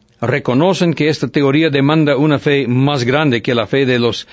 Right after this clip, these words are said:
que creemos en el Dios creador de todas las cosas. Aún entre los evolucionistas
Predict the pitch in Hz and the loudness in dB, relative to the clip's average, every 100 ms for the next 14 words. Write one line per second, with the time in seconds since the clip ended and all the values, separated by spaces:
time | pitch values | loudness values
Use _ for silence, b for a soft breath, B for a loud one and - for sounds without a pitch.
0 | B - 127 101 101 135 120 123 113 104 | B -6 -4 -2 -2 0 -2 -2 -2 -2
1 | 113 151 131 - 117 101 185 151 - _ | 0 0 0 -2 -2 0 0 0 -4 _
2 | B B - 127 135 127 113 - 160 180 | B B -6 -2 0 0 -2 -2 -4 -4
3 | 107 - - b b b b b b 208 | -6 -12 -16 b b b b b b 0
4 | 262 254 226 220 214 175 185 180 180 175 | 2 2 2 2 2 0 0 2 2 2
5 | 220 277 - - - | 2 0 -6 -14 -16